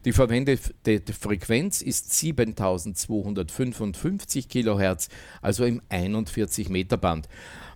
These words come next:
Naja, für eine Q S L kann man versuchen hinzuschreiben, Radio Nigeria, Abuja, zwölfter, äh,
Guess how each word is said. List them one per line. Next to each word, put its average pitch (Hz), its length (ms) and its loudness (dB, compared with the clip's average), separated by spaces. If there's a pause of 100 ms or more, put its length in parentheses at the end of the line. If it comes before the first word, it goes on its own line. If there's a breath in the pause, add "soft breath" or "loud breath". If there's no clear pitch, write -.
(200 loud breath)
Naja, 170 480 4
für 170 160 4
eine 151 200 4
Q - 180 4
S 127 160 6
L 135 160 6
kann 139 220 4
man 139 160 0
versuchen 120 580 0
hinzuschreiben, 123 1400 2
Radio 107 580 2
Nigeria, 120 840 4
Abuja, 139 800 2 (380 loud breath)
zwölfter, 101 1700 4
äh, 92 40 -10